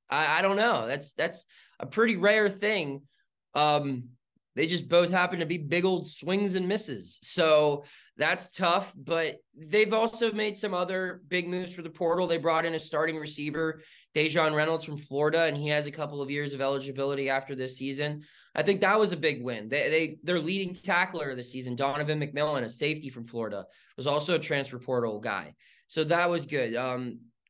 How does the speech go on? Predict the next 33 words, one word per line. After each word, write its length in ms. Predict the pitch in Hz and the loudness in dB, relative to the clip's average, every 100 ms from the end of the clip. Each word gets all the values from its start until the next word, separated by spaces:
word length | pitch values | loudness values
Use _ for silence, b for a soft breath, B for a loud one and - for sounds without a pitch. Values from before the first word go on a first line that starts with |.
| _ | _
they, 240 | 139 190 185 | -2 2 2
what 380 | 185 175 214 | 0 2 4
they 280 | 233 220 190 | 6 4 2
really 280 | 151 247 269 | 2 2 2
did 280 | 190 208 202 | 2 2 2
this 180 | 175 170 | -2 -8
past 480 | 170 160 160 156 151 | -4 -2 -2 -4 -8
year 220 | 143 131 | -6 -2
was 600 | 135 131 123 117 117 - _ _ _ _ | 0 0 0 -4 -10 -14 _ _ _ _
they 160 | 147 180 | 0 2
went 280 | 156 180 190 | 4 2 0
and 120 | 160 | -4
contacted 800 | 160 175 175 170 151 147 143 123 | 2 2 2 0 0 0 -6 -8
all 300 | 131 160 175 | -2 2 4
of 180 | 180 147 | 2 0
the 120 | 147 | -4
local 520 | 139 131 151 151 147 127 | -2 0 0 0 -6 -8
kids 600 | - 127 123 107 - - b b b | -4 -2 -2 -6 -12 -14 b b b
who 140 | 185 165 | -2 0
went 300 | 147 156 143 | 2 2 2
elsewhere, 720 | 139 135 127 - 107 98 - _ _ _ _ 127 | 0 -2 -4 -10 -10 -10 -16 _ _ _ _ -4
guys 380 | 156 156 156 170 | 0 2 2 0
who 120 | 165 | 0
were 120 | 143 | -2
from 320 | - 156 185 | -2 -2 2
Western 320 | 180 170 165 | 0 0 -4
Pennsylvania, 720 | 160 156 156 147 147 151 147 143 | -6 -6 -4 -2 -2 0 0 0
and 420 | 143 139 131 120 | 0 -2 -4 -6
for 300 | 143 135 - | -6 -6 -6
one 240 | 127 160 | -2 -2
reason 320 | 170 165 151 147 | 0 -2 -2 -2
or 120 | 143 | 0
another, 520 | 139 139 139 135 - | 0 0 0 -2 -4